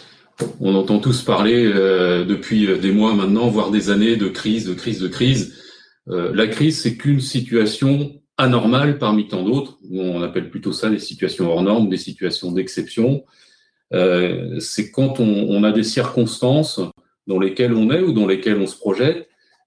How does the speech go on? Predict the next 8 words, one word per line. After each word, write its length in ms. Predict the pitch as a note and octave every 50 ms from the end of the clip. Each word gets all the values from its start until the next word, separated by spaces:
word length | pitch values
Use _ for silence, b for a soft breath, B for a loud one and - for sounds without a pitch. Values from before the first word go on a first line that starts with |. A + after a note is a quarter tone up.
| - -
euh, 140 | F#2 F#2+ F#2+
qui 140 | - A2+
font 260 | G#2+ - D#3 D#3+ E3 D#3+
qu'on 160 | - A#2+ A#2
ne 500 | A2+ A2 A2 A2 A2 G#2+ G#2+ G#2 G#2 - _
peut 180 | - A2 G#2+ A2
pas 200 | D#3 D#3+ F3+ F3
décider 880 | F3+ - - - D#3 D#3 - - - B2+ A#2+ B2+ C3+ D#3 F3+ F3+ -